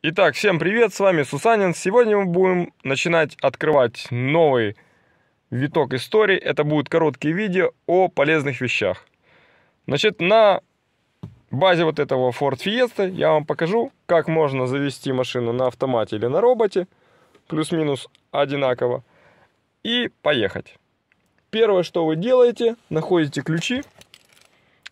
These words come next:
открываете машину, подходите, открываете сначала ключом, потом дверь,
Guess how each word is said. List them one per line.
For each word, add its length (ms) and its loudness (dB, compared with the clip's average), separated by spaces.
открываете 640 2
машину, 520 -2
подходите, 640 -2
открываете 840 -2
сначала 400 -2
ключом, 460 -2
потом 360 -2
дверь, 340 -4